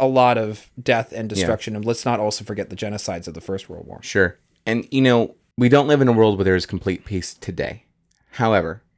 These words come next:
Speaker 2: I will say that we have learned so much from this war and from World War Two
Speaker 1: Yeah.
Speaker 2: that the wars we do have are small enough that that's exactly what they stay. We don't let them escalate to the levels we do. Someone could,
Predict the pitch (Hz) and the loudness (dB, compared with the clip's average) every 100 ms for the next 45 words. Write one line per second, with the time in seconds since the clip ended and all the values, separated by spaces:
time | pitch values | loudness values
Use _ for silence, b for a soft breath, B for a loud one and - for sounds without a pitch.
0 | - 101 113 - 95 87 85 - 101 95 | -4 0 0 2 2 2 -4 -2 -2 -2
1 | 98 104 98 - 127 113 104 - 90 87 | -2 -2 -2 -4 -2 -2 -2 -4 -4 -2
2 | 87 - 87 76 82 90 87 87 92 95 | -4 0 0 0 -6 -6 -8 -4 -4 -2
3 | 101 - 80 85 _ 110 98 90 - _ | -6 -4 -6 -6 _ -12 -10 -12 -16 _
4 | _ _ - 104 95 85 - b b b | _ _ -16 -6 -4 -4 -6 b b b
5 | b b b - 113 135 127 98 82 110 | b b b 0 4 4 4 0 0 2
6 | 101 82 76 - - _ _ _ _ b | 2 -2 -6 -12 -20 _ _ _ _ b
7 | b b 95 - 120 107 101 95 87 - | b b -2 -2 2 4 4 2 -2 -6
8 | 92 87 92 98 95 92 92 87 92 - | -8 -4 -4 0 0 0 -2 -4 -8 -6
9 | 82 82 - 90 87 95 90 - - 92 | -6 -6 -8 -10 -4 -2 -2 -4 -6 -6
10 | - 80 - 87 - 87 78 80 _ _ | -4 -10 -8 -10 -10 -8 -8 -8 _ _
11 | _ _ _ _ 92 92 85 82 87 80 | _ _ _ _ -6 -2 -2 -4 -8 -4
12 | 80 - - - 131 120 - 101 | -6 -6 -8 0 2 2 2 -2